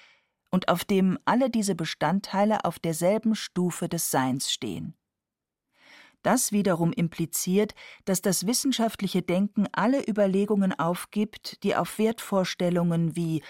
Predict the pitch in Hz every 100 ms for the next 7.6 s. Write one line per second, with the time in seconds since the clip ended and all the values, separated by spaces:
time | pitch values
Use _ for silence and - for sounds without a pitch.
0 | - - - 170 - 226 208 160 131 143
1 | 143 139 - - - 170 170 170 208 214
2 | 185 131 - 151 165 196 202 170 147 -
3 | 147 - - 226 - - 139 135 127 139
4 | - - - _ _ _ _ - 175 156
5 | 233 269 180 - - - - 180 - 262
6 | 277 294 240 180 185 185 190 190 185 170
7 | 165 - 139 - 156 -